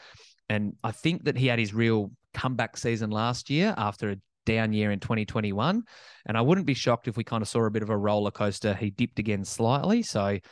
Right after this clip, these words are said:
to answer your question, I think that all of them will dip,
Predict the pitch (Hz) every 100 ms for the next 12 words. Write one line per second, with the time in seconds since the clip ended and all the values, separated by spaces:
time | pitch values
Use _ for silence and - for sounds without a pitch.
0 | - _ _ _ 156 170 - 135 113 123
1 | 117 123 117 113 - 117 - 113 - 143
2 | 165 131 131 120 113 104 - 110 180 226